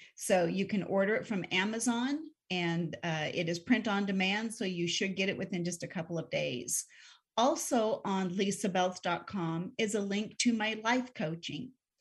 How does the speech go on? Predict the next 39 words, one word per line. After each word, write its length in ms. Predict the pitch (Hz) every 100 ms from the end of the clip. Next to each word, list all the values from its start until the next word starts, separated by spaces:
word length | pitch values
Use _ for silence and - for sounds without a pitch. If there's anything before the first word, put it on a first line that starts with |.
| - - - _
And 160 | 202 196
so 380 | - 202 180 180
a 80 |
few 220 | 196 254 247
years 400 | 226 247 254 247
ago, 480 | 240 196 196 202 -
I 220 | 196 247
was 240 | 247 220
working 340 | 202 202 220 196
with 160 | 185
a 60 | 185
life 320 | 180 175 170 -
coach, 420 | 185 170 202 - 202
and 120 | 185
this 200 | 170 -
light 320 | 208 254 240
bulb 200 | 226 202
went 200 | 202 190
off 280 | - 175 180
over 240 | - 190 185
my 220 | 180 185
head. 400 | 185 190 165 165
You 120 | 185
know, 60 | 165
I 120 | 160
literally 560 | 165 175 220 220 190 180
swear 320 | - 185 180
that 180 | 175 170
there 120 | 170
was 120 | 170
a 60 | 160
light 280 | 175 175 -
bulb 380 | 160 160 - - - -
that 160 | 226 -
said, 440 | - 185 170 170
"This 280 | 214 247 262
is 180 | 247 214
what 300 | 202 190 -
I 140 | 175